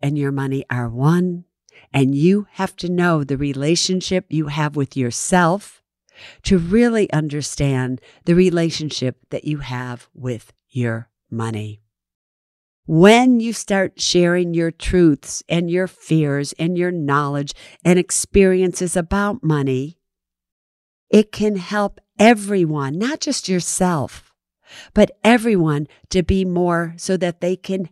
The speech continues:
have more. When you start to talk about it, others will want to join in the conversation. When you avoid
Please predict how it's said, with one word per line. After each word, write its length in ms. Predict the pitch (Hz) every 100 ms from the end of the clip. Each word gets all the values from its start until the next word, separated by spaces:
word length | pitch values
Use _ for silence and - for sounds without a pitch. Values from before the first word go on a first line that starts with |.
| _
have 440 | - 190 196 190 185
more. 500 | 180 165 143 135 - - - -
When 280 | 196 202 202
you 340 | 233 269 247 -
start 540 | - - 233 254 269 - _
to 140 | - 208
talk 420 | - 196 180 -
about 320 | 180 185 185
it, 140 | 202 - - _ -
others 500 | 240 202 240 240 -
will 140 | 214 202
want 280 | 208 208 -
to 100 | 196
join 460 | - 202 214 220 -
in 340 | 190 190 190
the 100 | 190
conversation. 1300 | - 190 180 165 180 - 175 185 - 185 165 147 139 - - - -
When 180 | 196 220
you 180 | 233 196 185
avoid 760 | 190 185 165 202 233 233 190